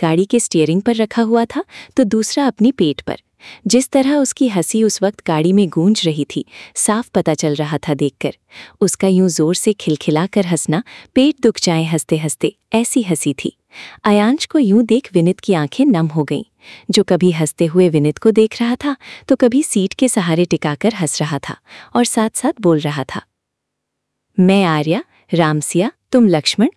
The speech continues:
और वो मिस रायचंद शूरपणखा।" इतना बोल अयांश का हंसना और बढ़ गया। ये देख विनित की आंखों से आंसू बहने लगे। वो मुस्कुराते हुए एक टक अयांश को देखे जा रहा था। तभी अयांश ने उसके बहते आंसू देख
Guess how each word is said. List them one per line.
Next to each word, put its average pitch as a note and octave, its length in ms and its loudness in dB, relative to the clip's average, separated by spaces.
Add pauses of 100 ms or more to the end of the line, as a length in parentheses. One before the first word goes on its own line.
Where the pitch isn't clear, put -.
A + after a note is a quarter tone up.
(160)
और G#3 140 4
वो G#3 120 2
मिस F#3+ 320 0
रायचंद D#3 380 0
शूरपणखा।" D3+ 760 0 (680)
इतना F3+ 300 2
बोल E3+ 340 2
अयांश D#3 380 0
का - 120 -2
हंसना D#3 400 -2 (100)
और F#3+ 220 2
बढ़ D3 180 0
गया। D3+ 240 -8 (460)
ये A3+ 180 4
देख C4+ 300 0
विनित F#3+ 240 4
की A3+ 140 0
आंखों E3 300 -2
से - 140 0
आंसू F#3+ 300 0
बहने D3+ 280 2
लगे। C#3+ 280 -2 (460)
वो F#3+ 100 4
मुस्कुराते E3 640 2
हुए G3 280 2
एक B3 160 2 (100)
टक A3+ 180 -2
अयांश D3+ 340 0
को A3 140 2
देखे F3 280 0
जा D3 180 2
रहा D3 200 -2
था। - 180 -12 (500)
तभी B3 240 4
अयांश G#3 460 2
ने A3+ 80 4
उसके G#3 240 0
बहते D#3 320 -2
आंसू D3+ 320 0
देख D#3+ 280 -2